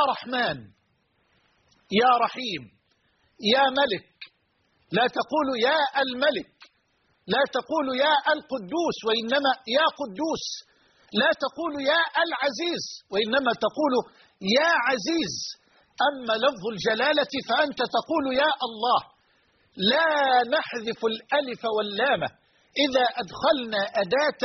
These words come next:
النداء على هذا الاسم المفرد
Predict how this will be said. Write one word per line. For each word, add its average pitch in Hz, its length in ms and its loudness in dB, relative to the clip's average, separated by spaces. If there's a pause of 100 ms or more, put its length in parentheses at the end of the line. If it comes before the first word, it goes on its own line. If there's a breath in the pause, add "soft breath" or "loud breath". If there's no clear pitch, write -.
النداء 226 440 0 (180)
على 233 180 -2 (140)
هذا 262 280 2
الاسم 285 340 -6 (760 soft breath)
المفرد 247 600 0